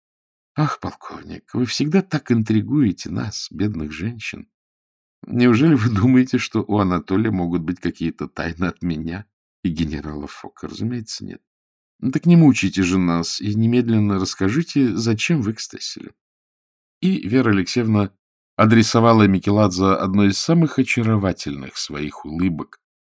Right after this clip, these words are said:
Фок же важно кивал головой, как бы желая сказать: «Все так, каждое слово Веры Алексеевны есть не менее, чем истина в последней инстанции. А кто осмелится противоречить этой истине, навлечет на свою голову по меньшей мере гнев Божий,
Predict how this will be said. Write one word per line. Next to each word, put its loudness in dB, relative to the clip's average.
Фок 6
же 6
важно 6
кивал 4
головой, 0
как 0
бы 0
желая 4
сказать: -2
«Все -10
так, 2
каждое -14
слово 4
Веры 2
Алексеевны 0
есть -4
не -6
менее, 4
чем 0
истина 0
в -6
последней -6
инстанции. -2
А 2
кто 2
осмелится 2
противоречить 0
этой 2
истине, 0
навлечет 0
на -2
свою -2
голову 2
по -6
меньшей -2
мере 0
гнев 0
Божий, 4